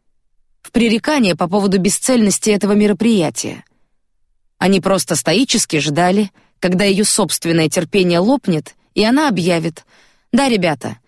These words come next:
бред какой-то я придумала, сама теперь вижу. Идиотский бред". Катя постаралась взять себя в руки. А вот и не бред. Что бы там они ни говорили, ни думали про себя,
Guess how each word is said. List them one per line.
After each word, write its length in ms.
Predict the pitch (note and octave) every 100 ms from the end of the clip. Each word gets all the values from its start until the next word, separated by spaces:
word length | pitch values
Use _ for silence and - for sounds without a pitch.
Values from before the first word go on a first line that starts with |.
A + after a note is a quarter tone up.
| _ -
бред 340 | G#3 D#4 -
какой-то 380 | F#3+ F3 F3 F3
я 140 | E3+
придумала, 480 | F3+ F3+ E3 D#3 C#3
сама 320 | - B3+ C4
теперь 260 | - D#3+ E3
вижу. 400 | D#3 C#3+ C3 A#2 _
Идиотский 600 | - F3+ F#3 C#4+ - - E3
бред". 420 | D#3 C#3+ A#2+ - _ _ _ _ _ _ _ _ _ _ _ _ _
Катя 280 | - C#4 G#3+
постаралась 600 | A3+ - F#3 F#3 F#3 -
взять 280 | E3 F#3 F3
себя 280 | F#3 F3 E3+
в 80 |
руки. 400 | E3 - - A#2 - _ _ _ _ _ _ _ _
А 140 | - A#3
вот 180 | B3+ B3+
и 60 |
не 100 | A#3
бред. 420 | G3 E3+ D3 - _ _ _ _
Что 220 | - - G#3
бы 120 | F#3
там 160 | E3+
они 140 | F3+ F#3
ни 100 | F#3+
говорили, 600 | E3+ F3+ A3 B3+ D#3 D3 _
ни 160 | F#3+ A3
думали 380 | F#3 D4 A3+ E3+
про 160 | E3+
себя, 420 | - E3 D3+ C#3+